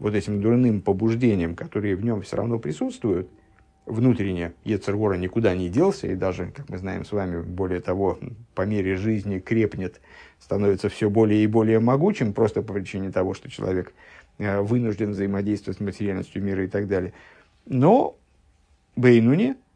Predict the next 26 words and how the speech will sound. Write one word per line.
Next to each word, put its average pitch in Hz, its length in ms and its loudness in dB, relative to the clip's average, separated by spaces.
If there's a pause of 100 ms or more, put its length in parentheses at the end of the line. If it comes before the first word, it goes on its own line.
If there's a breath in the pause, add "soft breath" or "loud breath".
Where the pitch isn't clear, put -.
(220)
он 131 160 4
способен 117 520 2
овладеть 101 600 2
им 214 180 -4 (640)
и 160 100 0
не 131 220 4
дать 120 300 6
возможности 160 680 0
ему 190 180 2
воплотиться 117 720 0
на 107 140 2
уровне 127 280 4
мысли, 117 340 2
речи 120 280 2
и 113 80 2
действия. 95 400 -4
Мысли, 117 320 0
речи 110 280 -2
и - 20 -6
действия 180 420 -2
он 131 300 0
накрепко 127 560 2
передал 107 500 -2
в - 80 -12
собственность - 480 -6
Всевышнего. 180 540 -4